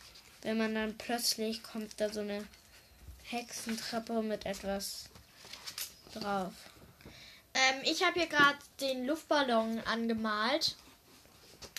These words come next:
Speaker 2: Ich hab hier grad so ein Gesicht drauf gemalt und ich versuch das jetzt hier ein bisschen zu verschönern,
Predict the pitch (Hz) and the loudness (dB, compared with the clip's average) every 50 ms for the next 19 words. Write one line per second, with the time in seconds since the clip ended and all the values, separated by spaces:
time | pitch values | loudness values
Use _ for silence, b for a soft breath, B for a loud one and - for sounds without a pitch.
0 | B B B B B B B - 285 277 269 269 254 240 254 247 240 262 254 240 | B B B B B B B -8 -8 -4 -4 -4 -4 -2 -4 -6 -4 -6 -6 -4
1 | 233 226 269 262 - - 285 269 269 262 - 269 254 254 254 254 247 247 233 233 | -4 -4 -4 -6 -8 -6 -6 -6 -6 -4 -6 -10 -6 -4 -4 -4 -4 -2 -4 -4
2 | 233 - 254 240 233 262 254 269 269 262 262 240 247 269 269 254 262 262 311 - | -4 -4 -4 -4 -4 -4 -4 -4 -2 -2 -2 -2 0 4 4 4 4 2 0 2
3 | 480 508 - 480 466 - 440 415 427 392 - 403 403 403 | 2 2 2 -2 -4 -4 -4 -2 -2 -2 0 -2 -2 -4